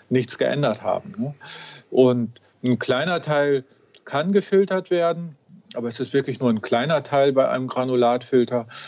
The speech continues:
Und das bezieht sich dann eher auf so chemisch, organisch-chemische Verbindungen. Ein Teil von Pestiziden kann vielleicht rausgenommen werden. Aber viele Sachen können halt auch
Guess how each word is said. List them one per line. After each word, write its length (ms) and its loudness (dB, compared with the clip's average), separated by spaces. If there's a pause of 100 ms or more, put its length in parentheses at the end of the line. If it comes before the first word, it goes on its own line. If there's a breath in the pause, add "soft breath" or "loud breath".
(360 loud breath)
Und 240 2
das 160 0
bezieht 340 0
sich 160 -4
dann 240 0
eher 300 2
auf 160 0
so 460 0 (100)
chemisch, 680 -6 (600 loud breath)
organisch-chemische 1040 2
Verbindungen. 800 0 (280 loud breath)
Ein 120 0
Teil 300 2
von 200 2
Pestiziden 640 0
kann 220 -4
vielleicht 340 2
rausgenommen 580 2
werden. 380 2 (640 loud breath)
Aber 240 6
viele 280 2
Sachen 260 -2
können 280 -2
halt 140 -4
auch 240 0